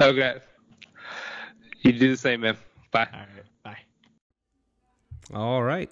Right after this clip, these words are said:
Speaker 1: so that was my interview with Connor from Foxing. Um, again, hope you all enjoyed it. I had a blast doing it. Uh, I really love interviewing people. That's only my second one so far, but, um, it's always a lot of fun,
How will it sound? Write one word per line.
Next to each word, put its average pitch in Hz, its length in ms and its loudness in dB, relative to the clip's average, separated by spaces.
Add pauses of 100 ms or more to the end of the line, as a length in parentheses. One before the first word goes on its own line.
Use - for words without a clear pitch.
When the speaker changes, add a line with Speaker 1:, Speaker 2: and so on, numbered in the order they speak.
Speaker 1:
so 107 160 -4
that 131 240 0
was 127 180 -2
my 123 260 -2
interview 135 500 -2
with 107 460 -2
Connor 123 380 -4
from 98 540 -4 (160)
Foxing. 131 540 -6 (460)
Um, 90 540 -2 (320)
again, 143 280 4
hope 131 220 2
you 123 120 2
all 120 100 2
enjoyed 117 380 2
it. 120 180 0 (140)
I 110 160 2
had 117 160 2
a - 20 0
blast 107 400 -2
doing 104 280 -2
it. 101 140 -6 (240)
Uh, 92 380 -2
I 98 60 -8
really 113 260 2
love 107 480 0 (240)
interviewing 113 380 -2
people. 135 300 -2
That's 135 160 -2
only 117 120 0
my 104 80 0
second 101 400 -4
one 113 360 -4 (420)
so 135 220 2
far, 95 380 -4 (140)
but, 98 180 -2
um, 87 380 -2 (800)
it's 117 140 0
always 135 180 6
a 123 80 2
lot 113 160 2
of 107 60 -8
fun, 107 380 -4